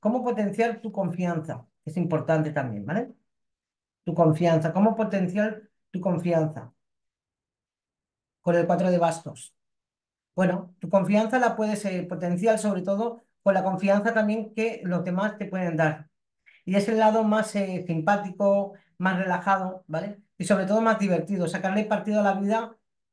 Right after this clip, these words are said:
con más diversión, con más simpatía, con más buen humor, ¿vale?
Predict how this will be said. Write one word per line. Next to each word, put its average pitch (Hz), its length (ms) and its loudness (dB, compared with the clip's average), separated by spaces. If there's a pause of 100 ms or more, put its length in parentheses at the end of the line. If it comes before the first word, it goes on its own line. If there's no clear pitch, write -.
(160)
con 180 200 0
más 202 200 4
diversión, 190 680 -2
con 170 220 -6
más 185 220 -2
simpatía, 175 640 -2
con 160 160 -2
más 185 240 -4 (220)
buen 185 220 0
humor, 175 380 2
¿vale? 165 280 -6